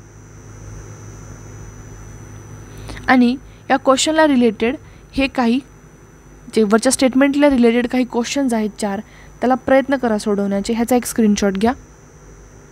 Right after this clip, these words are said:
आणि comment सेक्शनमध्ये मला ह्या चारही क्वेश्चन्सचे answer comment करून one by one तुम्ही कळवा.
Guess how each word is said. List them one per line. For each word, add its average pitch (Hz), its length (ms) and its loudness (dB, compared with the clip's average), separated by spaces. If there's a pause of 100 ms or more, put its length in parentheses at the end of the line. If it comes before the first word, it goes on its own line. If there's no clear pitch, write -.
(1600)
आणि 254 200 6
comment 302 340 4
सेक्शनमध्ये 226 680 0 (340)
मला 240 160 4
ह्या 247 180 4
चारही 240 460 4
क्वेश्चन्सचे 226 680 2 (100)
answer 220 440 0
comment 233 380 4
करून 208 280 0 (300)
one 247 240 4
by 269 140 6 (120)
one 208 140 0 (320)
तुम्ही 240 200 2 (460)
कळवा. 185 320 2